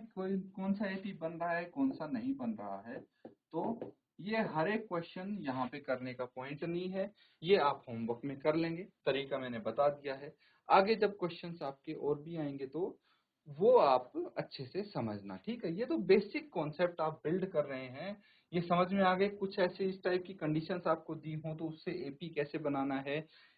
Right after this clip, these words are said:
ए कैसे निकालना है। यहाँ पे ए क्या हो जाएगा, ए हो जाएगा फ़िफ़्टीन, बी हो गया एट, है ना। इस तरह से आप ए टू ट्वेंटी थ्री, ए थ्री थर्टी वन, ए फ़ोर निकालना है तो थर्टी नाइन, ऐसे ही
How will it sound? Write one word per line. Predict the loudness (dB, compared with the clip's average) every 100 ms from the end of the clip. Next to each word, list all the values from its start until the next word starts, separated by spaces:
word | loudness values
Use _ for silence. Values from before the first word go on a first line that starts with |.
| _ 6
ए | 6
कैसे | 8 4 4
निकालना | 0 4 4 6
है। | 4
यहाँ | 4 4
पे | 6
ए | 6 8
क्या | 8
हो | 6
जाएगा, | 2 -6 -8 -14 _ _ _ _ -2
ए | 2
हो | 4 4
जाएगा | 6 6 4 0
फ़िफ़्टीन, | -2 -4 -2 0 -2 -10 -20 -20 _ _ _ _ _ -6
बी | 0 2
हो | 2 4
गया | 6 6
एट, | 6 0 -2 -12 _ _ 2
है | 4
ना। | 4 -2 _ _ 4
इस | 4 6
तरह | 6 4
से | 4 6
आप | 6 4 2 2 -2 _ 6
ए | 8
टू | 8 0
ट्वेंटी | 0 2 2 -2
थ्री, | -2 2 6
ए | 6
थ्री | 4 -4
थर्टी | 0 -2 0 0
वन, | 2 2
ए | 0 -2
फ़ोर | 0 0
निकालना | 2 6 6 4
है | -4 -2
तो | 4 4 4
थर्टी | 0 0 0
नाइन, | 0 0 0
ऐसे | -2 -4
ही | -6